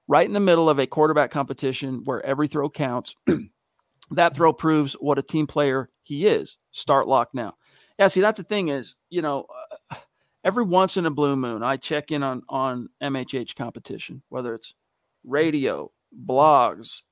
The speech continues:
podcasts. I'll check in on 'em and, and kinda check the temperature, see what's going on. It's probably, like, three times a year. Today I checked in, and one of the things that I, I heard from people,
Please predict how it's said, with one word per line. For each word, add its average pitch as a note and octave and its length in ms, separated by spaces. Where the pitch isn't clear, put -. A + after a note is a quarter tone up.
podcasts. C#3 640
I'll D3+ 120
check E3+ 300
in D#3 100
on C3+ 140
'em C3+ 80
and, B2 160
and C3+ 140
kinda C3 220
check C#3 240
the C3 80
temperature, A#2+ 400
see C3+ 180
what's B2 220
going B2+ 260
on. A#2 140
It's - 120
probably, G3 240
like, D#3+ 180
three E3 140
times C#3 300
a A#2+ 60
year. G#2+ 260
Today A3 260
I G3 80
checked - 340
in, D#3+ 240
and D3 320
one F3 260
of G3+ 60
the F3 100
things D#3+ 400
that C#3+ 300
I, C3 400
I B2 460
heard E3+ 300
from B2+ 180
people, B2+ 500